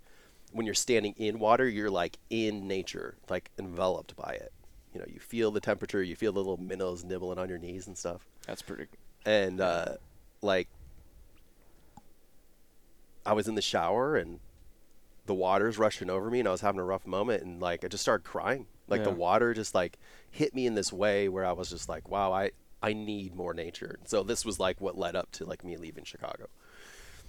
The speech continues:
Speaker 1: So anyways, forage archery in class, uh, the,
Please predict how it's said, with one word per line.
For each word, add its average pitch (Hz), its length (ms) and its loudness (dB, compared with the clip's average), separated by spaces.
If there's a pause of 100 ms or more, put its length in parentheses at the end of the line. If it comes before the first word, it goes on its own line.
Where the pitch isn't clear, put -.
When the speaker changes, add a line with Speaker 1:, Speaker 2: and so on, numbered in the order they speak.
(200)
Speaker 1:
So 127 260 12
anyways, 113 540 6 (120)
forage 127 220 8
archery 120 320 8
in 107 60 -2
class, 107 560 4 (180)
uh, 90 80 -2 (460)
the, 92 580 -2